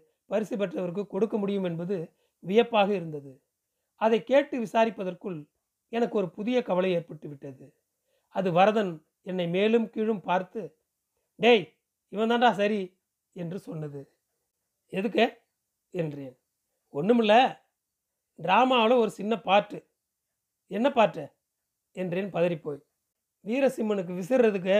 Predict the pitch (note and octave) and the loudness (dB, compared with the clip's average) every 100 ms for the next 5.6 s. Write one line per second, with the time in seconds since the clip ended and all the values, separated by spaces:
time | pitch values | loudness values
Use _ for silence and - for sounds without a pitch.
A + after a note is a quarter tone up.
0 | G3+ F#3+ - A#3+ A#3+ F#3+ E3+ D3 _ _ | 2 0 4 4 4 0 -4 -10 _ _
1 | _ _ _ _ _ _ _ - A3+ A3+ | _ _ _ _ _ _ _ -2 0 2
2 | A#3 C#4 C#4+ A#3 G#3 E3+ C3 _ _ _ | 2 0 0 2 2 0 -8 _ _ _
3 | _ _ - G3+ A3 F3+ - _ _ _ | _ _ -4 0 2 0 -4 _ _ _
4 | - A3 A#3+ A3 - _ _ _ _ _ | 2 6 6 4 -2 _ _ _ _ _
5 | G#3 A3+ C4 E4+ C4 F#3+ | 0 2 0 0 0 0